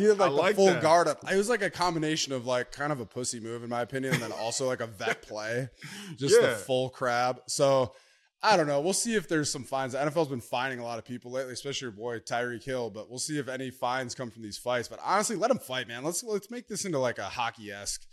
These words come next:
Speaker 1: N H L league. Just let 'em scrap.
Speaker 2: They're all getting mail this weekend with fines in it. I mean,
Speaker 1: Yeah.
Speaker 2: this week with fines in it,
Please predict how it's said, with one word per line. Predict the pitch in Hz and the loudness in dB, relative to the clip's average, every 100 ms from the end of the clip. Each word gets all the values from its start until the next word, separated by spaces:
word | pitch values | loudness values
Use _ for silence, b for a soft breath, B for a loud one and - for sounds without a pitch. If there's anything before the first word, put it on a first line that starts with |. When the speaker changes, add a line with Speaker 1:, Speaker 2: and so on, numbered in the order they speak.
| - | -6
Speaker 1:
N | 131 | -4
H | 123 - | -2 0
L | 127 120 113 | 0 0 -2
league. | 110 110 | -8 -8
Just | 135 - | -8 -6
let | 226 | -4
'em | 180 | -4
scrap. | - - 85 101 101 98 _ | -4 -8 -8 -6 -8 -10 _
Speaker 2:
They're | 131 151 | 0 0
all | - 135 131 | 0 -4 -4
getting | 117 120 110 | -4 -6 -6
mail | 110 107 101 | -8 -8 -8
this | 95 101 - | -8 -10 -10
weekend | 104 95 98 95 | -12 -10 -10 -10
with | 98 - | -12 -10
fines | 98 92 87 | -8 -8 -12
in | 92 | -14
it. | 87 87 | -14 -14
I | 101 | -6
mean, | 110 | -4
Speaker 1:
Yeah. | 101 | -4
Speaker 2:
this | 87 - | -6 -8
week | 110 104 | -12 -10
with | 101 - | -12 -10
fines | 98 92 92 | -10 -10 -14
in | |
it, | 90 | -16